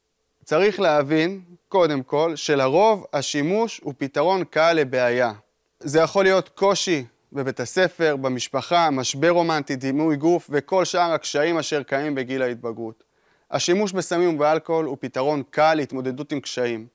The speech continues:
זה הדבר שאני צריך לזכור כל פעם שאני רואה שימוש. האלטרנטיבה לשימוש היא למצוא פתרון אחר. אחרי שיצרנו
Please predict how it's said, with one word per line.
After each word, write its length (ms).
זה 220
הדבר 300
שאני 260
צריך 240
לזכור 400
כל 240
פעם 140
שאני 220
רואה 180
שימוש. 540
האלטרנטיבה 720
לשימוש 680
היא 120
למצוא 360
פתרון 420
אחר. 360
אחרי 320
שיצרנו 500